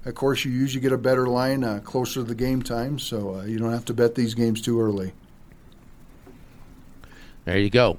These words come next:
Speaker 2: Uh, chalk early, dogs late. Uh, so kinda wait on those, uh, numbers, uh, for that, uh, la-, last-minute public action, uh, to come in. Generally a good approach. Uh, and Bruce, uh, over Akron two and a half,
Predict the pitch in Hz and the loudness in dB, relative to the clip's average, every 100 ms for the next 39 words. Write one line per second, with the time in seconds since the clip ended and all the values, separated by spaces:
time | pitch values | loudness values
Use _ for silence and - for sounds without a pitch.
0 | - 92 90 90 - 113 110 117 117 120 | 0 2 4 2 4 6 6 6 6 6
1 | 107 113 113 104 101 117 - - - 87 | 6 6 6 4 4 4 2 -4 -2 -2
2 | - 92 87 - 104 98 87 - - - | 0 0 0 -2 -2 0 -2 -6 -18 -6
3 | 82 98 101 101 95 95 90 98 87 92 | 0 2 4 2 2 2 2 0 0 0
4 | 98 90 87 - 92 90 90 90 87 - | -2 -2 -4 0 0 0 0 2 0 0
5 | 85 - 95 90 98 101 - 101 87 - | -2 0 -2 0 2 2 2 -2 -2 2
6 | 98 90 - 98 90 85 - - - - | 0 0 0 2 2 -4 -8 -16 -8 0
7 | 95 - 98 92 80 80 - - 113 98 | 0 0 -4 -2 -2 -4 -12 -18 -4 2
8 | 160 165 127 104 90 78 - 101 - 98 | 4 6 4 4 2 2 0 0 2 0
9 | 90 - 87 78 - - - - 117 127 | 0 -2 -2 -2 -6 -16 -20 -2 2 4
10 | 135 117 147 151 - 113 110 - 120 127 | 2 4 4 4 2 4 4 4 6 6
11 | 143 - 123 123 131 104 143 127 117 113 | 4 2 0 2 0 2 4 4 4 4
12 | 117 117 | 6 4